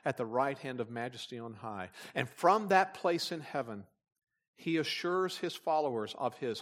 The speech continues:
help, His divine assistance in this race that God has sovereignly set each one of us on. From His place of power on high, He,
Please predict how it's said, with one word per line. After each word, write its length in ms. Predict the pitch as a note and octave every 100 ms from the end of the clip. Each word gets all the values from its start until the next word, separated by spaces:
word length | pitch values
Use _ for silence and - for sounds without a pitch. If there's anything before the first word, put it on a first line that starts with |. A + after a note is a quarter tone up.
| -
help, 340 | C3+ F#3 A3+ - - _ _ _ _ _ _ _
His 160 | - C#3+
divine 420 | C#3+ C#3 C#3+ C#3+
assistance 640 | A#2+ - F3 - G#3+ G#3 -
in 180 | C#3
this 180 | C3 A2+
race 520 | A#2+ B2+ C#3+ G#3+ -
that 240 | - B2+ C3+
God 320 | C3+ D#3 F3+
has 160 | C3 -
sovereignly 640 | D3+ D#3 F3 E3+ E3+ D3 - - - _ _
set 360 | - - F3+ -
each 260 | E3+ F#3+ D3+
one 220 | D3 F3+
of 100 | F3
us 200 | D#3+ C#3+
on. 360 | C3 D#3+ A#3+ A3 - _ _ _ _ _ _ _ _ _ _ _ _ _ _ -
From 160 | G#3
His 120 | F#3
place 380 | - G#3+ G#3+ A3
of 100 | F3+
power 400 | - G3 G3+ F#3+
on 200 | E3+ D#3
high, 420 | D#3 F3+ G3 A3
He, 220 | F#3 F#3